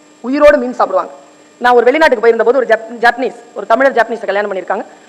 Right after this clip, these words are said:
அவங்க வீட்டுல எங்களுக்கு விருந்து இருந்தது. வெஜிடேரியன் ஃபுட் தான் கொடுத்தாங்க. என் கூட வந்த ஒரு பேச்சாளர் கேட்கக்கூடாத ஒரு கேள்வியை கேட்டார். என்ன கேட்டார்னா, "மீன் நாருமே, பச்சையா சாப்பிட்டா எப்படி சாப்பிடுறீங்கன்னு?" கேட்டார்.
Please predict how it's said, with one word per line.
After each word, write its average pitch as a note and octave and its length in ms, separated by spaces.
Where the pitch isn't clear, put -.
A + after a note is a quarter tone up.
அவங்க A#3+ 220
வீட்டுல B3 140
எங்களுக்கு G3+ 260
விருந்து A3 120
இருந்தது. - 1000
வெஜிடேரியன் C#4+ 340
ஃபுட் A3 120
தான் G3+ 140
கொடுத்தாங்க. - 260
என் G#3 200
கூட G4 240
வந்த A#3+ 220
ஒரு G3 120
பேச்சாளர் G#3+ 720
கேட்கக்கூடாத C#4+ 380
ஒரு B3+ 120
கேள்வியை A#3+ 260
கேட்டார். G3 260
என்ன C4+ 180
கேட்டார்னா, A3 500
"மீன் D4+ 320
நாருமே, A#3+ 300
பச்சையா A3+ 340
சாப்பிட்டா A3+ 200
எப்படி A3 200
சாப்பிடுறீங்கன்னு?" D#3+ 400
கேட்டார். - 400